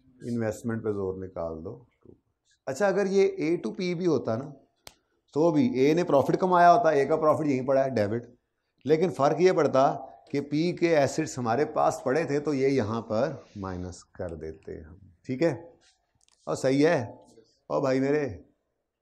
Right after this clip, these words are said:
ओ भाई मियाँ, ठीक है। अच्छा, यहाँ पे क्या लिख लें आप?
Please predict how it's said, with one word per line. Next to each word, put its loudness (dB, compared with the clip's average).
ओ -8
भाई 0
मियाँ, -8
ठीक -12
है। -18
अच्छा, -20
यहाँ 2
पे -4
क्या 0
लिख -2
लें -2
आप? -6